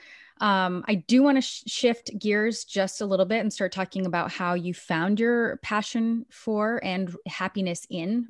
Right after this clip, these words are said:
writing. So, I mean, you put forth so much time, energy, and money into being a professional athlete and into med-,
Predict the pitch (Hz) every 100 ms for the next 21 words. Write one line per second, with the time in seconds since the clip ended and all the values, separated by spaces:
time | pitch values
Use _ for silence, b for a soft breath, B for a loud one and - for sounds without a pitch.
0 | 185 165 175 214 269 269 B B B B
1 | B - - 233 220 208 196 185 - -
2 | - - 220 220 214 214 - - - -
3 | 214 190 - 196 185 - - - 254 226
4 | 202 214 208 180 185 180 175 175 180 185
5 | 175 170 175 185 170 180 175 170 - 165
6 | 156 143 - - - - - 254 - 196
7 | 180 175 170 175 175 170 - 165 202 208